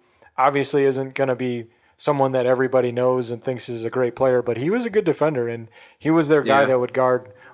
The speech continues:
Speaker 1: LeBron, guard Kawhi, guard elite small forwards, and now that is given to either Michael Porter Junior, who we all know is, like,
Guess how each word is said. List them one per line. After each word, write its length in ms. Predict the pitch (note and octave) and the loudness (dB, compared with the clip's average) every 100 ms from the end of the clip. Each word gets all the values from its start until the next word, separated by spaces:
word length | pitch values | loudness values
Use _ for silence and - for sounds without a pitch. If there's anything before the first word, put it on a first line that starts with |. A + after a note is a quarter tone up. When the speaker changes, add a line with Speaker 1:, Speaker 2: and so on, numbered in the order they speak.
| - | -4
Speaker 1:
LeBron, 460 | B2+ C3 B2 B2 | 0 2 2 0
guard 240 | A#2+ B2 A#2+ | 0 0 0
Kawhi, 460 | B2 A#2 A#2 A#2 | -2 0 0 -2
guard 320 | B2 B2 B2 - _ | 0 0 -2 -10 _
elite 300 | C3+ C3 C3 | -4 -2 -4
small 200 | - B2+ | -2 -2
forwards, 400 | A#2 C3 B2 A#2 | 0 0 0 0
and 100 | A#2+ | -4
now 360 | B2 B2+ B2 A#2+ - - _ _ | -2 0 0 -4 -14 -20 _ _
that 340 | C#3 C3+ C3+ - | 2 2 0 -8
is 140 | C#3 | -6
given 260 | A#2+ C#3 C3 | 0 0 0
to 380 | - C#3 B2 A2+ _ _ _ _ - | -4 -6 -6 -8 _ _ _ _ -6
either 520 | C#3+ C3+ B2+ B2 A#2+ _ _ | 0 2 2 0 -4 _ _
Michael 280 | C3 C#3 E3 | 0 2 4
Porter 240 | D#3+ E3+ | 4 4
Junior, 420 | E3+ D#3+ C3+ C#3+ C#3+ | 2 0 0 -4 -4
who 240 | C3 C3+ B2+ | -4 -4 -4
we 220 | B2 C#3+ | -4 4
all 140 | C#3+ C#3+ | 4 6
know 220 | C#3 C3 | 4 2
is, 160 | C3 B2+ | 0 0
like, 280 | A#2+ - | -2 -6